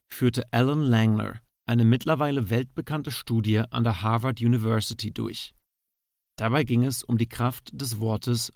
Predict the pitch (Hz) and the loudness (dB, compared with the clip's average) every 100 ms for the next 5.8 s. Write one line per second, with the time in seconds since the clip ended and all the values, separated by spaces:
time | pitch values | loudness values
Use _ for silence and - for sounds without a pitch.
0 | _ 98 98 120 113 - - _ _ _ | _ -4 2 2 2 -2 -12 _ _ _
1 | _ _ 110 - 131 135 117 151 147 160 | _ _ -4 0 0 0 0 0 0 -2
2 | 131 107 107 - 127 131 143 - - 123 | 0 0 -2 -2 -2 -2 -2 -6 -6 -4
3 | 123 - 143 117 110 - 123 127 - 107 | -2 0 0 2 0 0 -4 -4 -6 -2
4 | 107 101 110 104 101 104 143 - - 123 | -2 -2 -2 0 2 0 -2 -4 -4 -2
5 | 110 - 113 107 90 - 117 135 | -2 0 0 0 -2 -2 0 -2